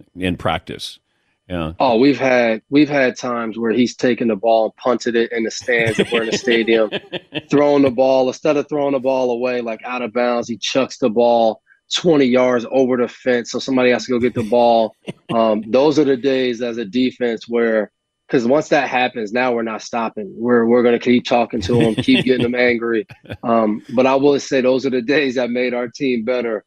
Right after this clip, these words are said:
Speaker 2: uh, throughout training camp and the season.
Speaker 1: Everybody who plays for the Patriots, they all say Bill Belichick is funny.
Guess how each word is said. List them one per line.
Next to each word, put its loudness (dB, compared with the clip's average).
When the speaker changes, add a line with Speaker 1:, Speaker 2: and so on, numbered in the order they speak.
Speaker 2:
uh, 2
throughout 0
training 0
camp -2
and -2
the -4
season. -4
Speaker 1:
Everybody 2
who 0
plays 0
for -4
the -2
Patriots, -2
they -2
all 0
say -2
Bill -2
Belichick -4
is -8
funny. -8